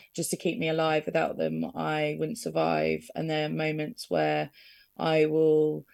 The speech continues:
I'll just get really, it's a bit like I'm drunk, but I'm not drunk. And then I'll just get to the point where I go unconscious, and that's when I have to have an emergency injection.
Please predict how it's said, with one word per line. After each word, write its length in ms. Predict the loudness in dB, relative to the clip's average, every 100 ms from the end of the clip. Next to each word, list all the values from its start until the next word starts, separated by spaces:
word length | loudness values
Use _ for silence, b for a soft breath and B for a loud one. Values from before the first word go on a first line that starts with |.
| _
I'll 120 | -2
just 180 | -2 0
get 160 | 0
really, 300 | 4 4 4
it's 180 | 2 0
a 60 | 4
bit 180 | 6 4
like 140 | 2
I'm 140 | 0
drunk, 360 | 4 4 4 -2
but 100 | -4
I'm 120 | -2
not 180 | -2 -2
drunk. 380 | 2 4 2 -2
And 140 | -2 0
then 140 | 0
I'll 240 | 0 0 -2
just 180 | -4
get 120 | -2 -2
to 60 |
the 100 | -2
point 160 | -2 0
where 80 | 0
I 40 |
go 120 | 2
unconscious, 720 | 0 0 -2 -2 0 0 0
and 100 | -4
that's 180 | -6 -4
when 140 | -4 -2
I 60 |
have 160 | -2 -4
to 80 | -4
have 120 | -4
an 60 |
emergency 540 | -2 -2 -2 -4 -4 -4
injection. 640 | 0 0 0 -8 -6 -8